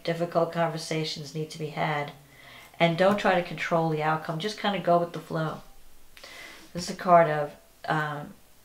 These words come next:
if you're not receiving what you think you need, be, it's like, be the person that you want, that you're trying to attract. So if you want love, you have to give love.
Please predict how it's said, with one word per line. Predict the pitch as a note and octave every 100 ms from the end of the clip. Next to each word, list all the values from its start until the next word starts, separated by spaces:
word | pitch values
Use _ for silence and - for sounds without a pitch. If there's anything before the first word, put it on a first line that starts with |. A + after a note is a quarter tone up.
| - - - - - -
if | F3+ F3
you're | F3+
not | F3 G#3 A3
receiving | F#3 - - G#3+ G#3+ F3+ E3 D#3+ E3 - - _
what | - -
you | D3+
think | - F3 E3+
you | D#3+
need, | D#3+ D#3 D3+ - - - F3 D#3
be, | E3 F#3 -
it's | F3+
like, | F3 E3+
be | G3+
the | G#3 G3+
person | G3 F#3 F#3 E3
that | D#3+ D3
you | D3+
want, | D#3 D#3 D#3 - - _ _ _ _ _ _ _ _ _ _
that | - D3+
you're | D3+
trying | E3 D#3+
to | C#3+
attract. | C3+ D3 C3+ - - - - - -
So | - E3 D#3 -
if | D3
you | E3
want | D#3+ F3+ F#3 D#3+
love, | E3 D#3+
you | D#3
have | D3
to | -
give | C3+ D#3 D3 -
love. | - G#2